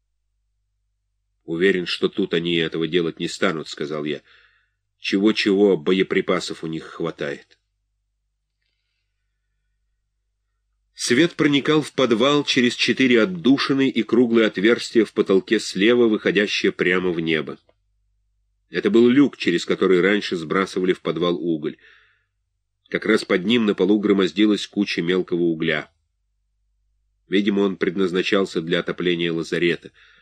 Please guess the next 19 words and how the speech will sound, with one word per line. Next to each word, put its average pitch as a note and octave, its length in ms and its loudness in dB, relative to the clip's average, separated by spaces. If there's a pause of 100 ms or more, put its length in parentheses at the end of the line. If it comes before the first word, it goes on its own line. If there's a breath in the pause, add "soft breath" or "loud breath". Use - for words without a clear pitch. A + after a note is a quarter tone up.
(300 soft breath)
Потом B2+ 280 0
началась E2 460 -4
война, F#2 440 0
больных F#2 520 -2
эвакуировали, G#2 800 2
а F2 120 2
уголь G2 320 0
так E2+ 240 -6
и E2+ 40 0
остался. D2+ 600 -8 (1600)
Люк, G2+ 320 0
наверное, F#2+ 420 0
забыли F#2 340 2
захлопнуть, F2+ 680 0 (560 soft breath)
и D#2+ 100 -10
сверху A2 400 0
временами G2+ 460 2
накрапывал F#2+ 600 0
дождь. F2 520 -2